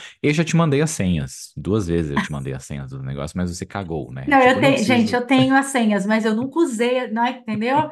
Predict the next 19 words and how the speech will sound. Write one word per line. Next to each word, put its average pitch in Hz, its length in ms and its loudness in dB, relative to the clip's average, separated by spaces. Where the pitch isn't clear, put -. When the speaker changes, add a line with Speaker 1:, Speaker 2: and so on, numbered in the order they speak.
Speaker 1:
<laughs> - 180 -14
Speaker 2:
Nunca 269 280 -2
fui 302 140 -6
lá 262 160 6
e, 285 40 2
"Ah, 349 160 6
deixa 392 280 -2
eu 403 120 2
entrar 311 400 4
aqui 294 280 -6
ver." 254 180 -8
Não, 226 380 -2
assim, 190 260 -8
não 190 280 -2
faço 214 420 0
a 220 40 -4
menor 214 540 0
ideia. 190 680 -4
Speaker 1:
Hum, 107 100 -12